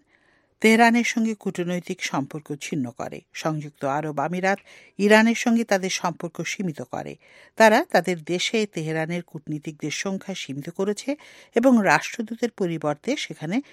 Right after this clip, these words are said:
শার্স্টে অ্যাফেয়ার্স সে দেশের প্রতিনিধিত্ব করবেন। ওই অঞ্চলে উত্তেজনা বৃদ্ধি পায় যখন সুন্নি প্রধান সৌদি আরব শনিবার এক প্রধান শিয়া ধর্মীয় নেতা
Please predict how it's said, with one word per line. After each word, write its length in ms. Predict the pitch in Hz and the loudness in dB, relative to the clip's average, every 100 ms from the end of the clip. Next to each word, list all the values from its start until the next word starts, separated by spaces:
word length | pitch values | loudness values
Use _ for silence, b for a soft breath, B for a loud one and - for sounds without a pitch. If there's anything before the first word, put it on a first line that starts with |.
| b - | b -10
শার্স্টে 640 | - 240 247 - 233 214 | 0 2 2 0 -2 -2
অ্যাফেয়ার্স 640 | - 160 - 185 190 190 - b b | -4 -10 -6 -2 0 0 -6 b b
সে 220 | - 170 | -4 -2
দেশের 380 | 151 147 160 139 _ b _ _ _ - | -2 -4 -2 -4 _ b _ _ _ 0
প্রতিনিধিত্ব 920 | 180 156 170 156 175 202 - 147 135 | 0 0 -8 -8 -6 -6 -6 -8 -10
করবেন। 460 | - 135 131 - - _ _ _ _ B B - | -10 -10 -10 -12 -14 _ _ _ _ B B 6
ওই 180 | 247 | 8
অঞ্চলে 540 | - 240 262 - 233 220 | 8 8 6 6 0 0
উত্তেজনা 460 | - 214 202 202 | -2 -4 -2 -2
বৃদ্ধি 300 | 190 233 - | -2 -6 -6
পায় 200 | 180 151 | -4 -4
যখন 220 | 196 - 202 | -4 -6 -6
সুন্নি 460 | - 214 214 226 | -4 -2 0 0
প্রধান 420 | - 165 156 175 | -2 -6 -4 -6
সৌদি 460 | 165 - 165 156 175 | -6 -6 -6 -4 -4
আরব 280 | 160 160 226 | -4 -4 -8
শনিবার 540 | - - 170 175 190 208 B B B | -8 -8 -6 -4 -2 -4 B B B
এক 160 | 180 185 - | 0 0 0
প্রধান 360 | 202 214 233 | 0 2 0
শিয়া 340 | - - 190 180 | -2 -2 -2 -2
ধর্মীয় 440 | 165 165 160 160 | -4 -6 -6 -6
নেতা 400 | 165 180 220 | -6 -4 -4